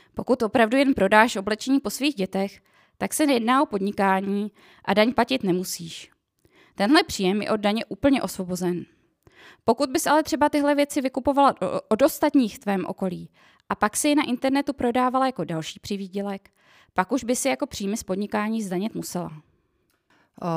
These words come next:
Speaker 2: pak si říkala, že se daní kapitálové příjmy. Pod tím si asi málo kdo představí něco konkrétnějšího. Můžeš to posluchačům přiblížit?
Speaker 1: Jasně. Jestli máš bankovní účet, určitě daň z kapitálových příjmů platíš i ty,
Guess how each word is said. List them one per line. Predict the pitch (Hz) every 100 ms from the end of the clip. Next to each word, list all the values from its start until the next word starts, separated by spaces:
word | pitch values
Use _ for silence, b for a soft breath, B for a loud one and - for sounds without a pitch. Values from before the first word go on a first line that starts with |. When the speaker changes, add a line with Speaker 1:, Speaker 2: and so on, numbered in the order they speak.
| 165 -
Speaker 2:
pak | 180 -
si | 302
říkala, | 220 - 220 233 240
že | 240
se | - 254
daní | 254 269 269 269
kapitálové | 226 - 214 180 160 160 160
příjmy. | 156 - 165 160 147 - _ _ _ _ -
Pod | 202 -
tím | 269 262
si | 294
asi | 254 - 311
málo | 294 349 330
kdo | 233
představí | - 185 - 226 226 226
něco | 226 -
konkrétnějšího. | 277 - 214 220 254 247 170 151 - - 147 151 139 b b b b -
Můžeš | 175 202 -
to | 202
posluchačům | 190 - 190 190 175 156
přiblížit? | 165 151 294 302 294 294 - _ _ _ _ -
Speaker 1:
Jasně. | 196 - 196 180 - b b b b
Jestli | 185 - 311
máš | 339 349
bankovní | 262 277 330 349 -
účet, | - 196 208 - _ _ _
určitě | - - 262 247
daň | 233 262
z | -
kapitálových | 220 226 240 233 254 302
příjmů | - 208 220
platíš | 247 214 214 240 -
i |
ty, | - 180